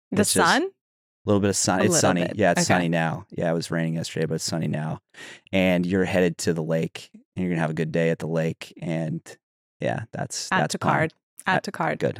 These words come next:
Speaker 2: Okay, great.
Speaker 1: Sold on that one for
Speaker 2: Okay.
Speaker 1: sure.
Speaker 2: Wait,
Speaker 1: Grow.
Speaker 2: wait, wait. And, and, and, and maybe a little bit of fresh cut too. You know,
Speaker 1: Mm.
Speaker 2: there's a, you drive past a logging camp.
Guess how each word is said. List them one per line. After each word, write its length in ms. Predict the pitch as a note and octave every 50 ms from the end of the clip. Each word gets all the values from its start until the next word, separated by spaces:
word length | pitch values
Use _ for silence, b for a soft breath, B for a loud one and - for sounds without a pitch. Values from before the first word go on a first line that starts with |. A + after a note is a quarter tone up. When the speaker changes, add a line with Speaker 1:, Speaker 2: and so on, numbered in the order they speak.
| - -
Speaker 2:
Okay, 140 | - B2 B2+
great. 160 | - - -
Speaker 1:
Sold 340 | - - F3+ E3+ F3 F3 E3
on 80 | E3+
that 180 | D#3+ D3+ D3+ -
one 160 | E3+ E3 E3
for 100 | - E3+
Speaker 2:
Okay. 100 | D3+ C#3+
Speaker 1:
sure. 280 | - - - - D#3+ - _ _ _ _ _ _ _ _ B B B B B B B B B B B _ _ -
Speaker 2:
Wait, 40 |
Speaker 1:
Grow. 300 | - D#3+ D#3+ E3+ D#3 D3+
Speaker 2:
wait, 80 | D#3 D3+
wait. 140 | D3 C#3 C#3 -
And, 220 | C3+ C#3+ D3 - -
and, 240 | C3+ C#3 C3 B2+ -
and, 280 | - C3 B2+ B2 A#2 A2+ - -
and 360 | A#2+ A#2+ A#2 A2+ G#2+ A2 A2 _
maybe 460 | A2+ A2+ A2 A2+ A#2+ B2+ B2+ B2 B2+ B2+
a 60 | A#2
little 240 | A2 A2 G#2+ A2 G#2
bit 100 | G#2+ G2
of 60 | -
fresh 340 | - - - G#2 F#2+ - - -
cut 220 | - G2+ G2 - - _ -
too. 300 | - F2 E2 D2+ - - _ _ _ _ _ -
You 80 | A2 G#2
know, 160 | G2+ G#2 G#3+
Speaker 1:
Mm. 380 | G#3+ G#3+ G3+ F#3+ F3+ E3+ E3
Speaker 2:
there's 200 | C3+ G#2 G2+ F#2+
a, 140 | A2 G2+ - -
you 140 | - A2+ A2
drive 300 | G#2 - B2 - G#2 -
past 260 | - - G#2 G#2 -
a 40 | G2
logging 460 | F#2 F2 E2+ E2 F2 F2+ D#2+ E2 D#2+
camp. 340 | - - - - - - -